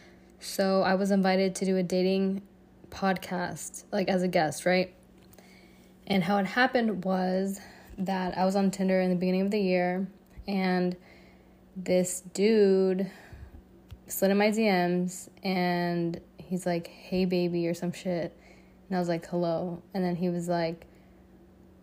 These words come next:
"I forgot what he said." He's like, "Where are you?" <laughs> And I'm like, "What? Like, the fuck does that mean?" <laughs> Like, <laughs> like,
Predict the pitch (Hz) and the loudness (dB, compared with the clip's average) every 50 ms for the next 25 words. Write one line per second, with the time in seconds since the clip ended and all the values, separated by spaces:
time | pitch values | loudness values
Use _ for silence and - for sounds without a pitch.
0 | - - - - 214 190 180 180 185 - - 196 196 - 254 269 254 202 185 185 | -20 -20 -16 -10 -8 -6 -6 -6 -6 -2 -2 -2 0 2 2 2 2 4 2 2
1 | 180 175 - - 160 - - - - - 170 - - - - 220 226 247 247 196 | 2 0 -4 -8 -8 -8 -8 -10 -12 -14 -16 -18 -10 -2 0 4 4 4 4 4
2 | 185 196 208 220 170 165 175 180 190 180 165 160 160 151 127 151 214 220 208 208 | 4 4 4 6 6 4 4 4 4 2 2 0 -2 -4 -2 -2 -2 2 6 6
3 | 220 214 196 180 - - 185 196 185 190 165 165 175 190 202 196 - 185 180 170 | 8 8 6 2 -2 -8 -6 -6 -4 -2 0 0 2 2 2 2 2 2 0 0
4 | 160 165 175 - - - - - - - - - - - - - - - - - | 0 -2 -6 -12 -18 -20 -20 -20 -16 -6 0 2 2 2 2 -2 -4 -8 -12 -18
5 | - - - - - - - - 202 - 220 220 - 220 226 214 220 202 - 196 | -20 -20 -20 -20 -16 -8 -4 -2 0 0 0 0 2 2 6 6 6 6 6 4
6 | 214 202 - - 202 202 214 180 202 226 - - - - - - - - - - | 6 10 10 10 10 8 4 0 0 -2 -2 -6 -16 -16 -16 -14 -14 -14 -16 -14
7 | - 494 - - 269 - - 311 403 349 277 208 - - | -8 0 4 4 6 6 6 6 8 8 6 6 4 -2